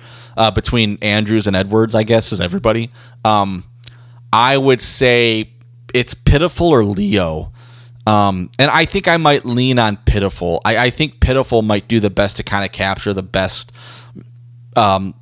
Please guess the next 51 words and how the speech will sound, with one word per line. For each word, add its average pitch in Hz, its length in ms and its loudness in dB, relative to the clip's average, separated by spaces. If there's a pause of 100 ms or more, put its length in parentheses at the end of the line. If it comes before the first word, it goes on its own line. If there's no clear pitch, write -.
(120)
middle 113 420 4
point 98 320 0
of 92 120 -6
what 98 120 2
everybody 98 400 -2
can 98 160 -6
contribute 95 420 -4
to - 100 2
a 92 60 -2
tune. 107 260 -2
Well, 240 240 0
I 175 60 0
don't 107 120 2
know, 175 100 -2
maybe 131 240 -6
Stuck - 280 -8
on 92 120 -6
You. 95 180 -4
It's - 160 2
hard. 80 300 -4 (420)
Um, 120 340 2
it's 165 180 2
really 196 180 4
kinda 127 200 4
hard 107 180 2
for - 60 -8
me 104 60 0
to 95 80 -4
pick - 180 -2
a - 40 -6
favorite 92 320 -2
tune 95 200 -2
'cause - 120 -4
I 95 60 0
think - 180 -4
I 98 40 0
said 95 220 -2 (360)
ninety 98 360 -2
percent 95 320 -4
of 92 80 -6
this 92 100 -6
album 95 360 -2 (100)
could 110 160 -2
be 95 100 -6
my 90 120 -4
favorite 98 320 -4
<laughs> - 80 -6
song 98 180 -4
on 92 80 -4
the 92 100 -2
album. 92 340 -4